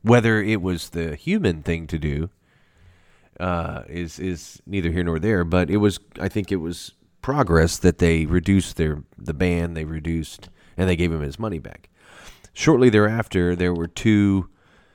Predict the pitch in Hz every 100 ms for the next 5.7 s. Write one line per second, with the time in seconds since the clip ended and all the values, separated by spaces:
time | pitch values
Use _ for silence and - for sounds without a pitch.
0 | _ _ _ 95 90 82 78 - - 120
1 | 110 98 104 90 90 87 - 82 92 101
2 | 92 90 85 - - - - _ _ -
3 | 85 76 62 82 82 78 73 52 - _
4 | _ _ _ _ _ _ _ _ _ _
5 | _ _ _ - 87 82 78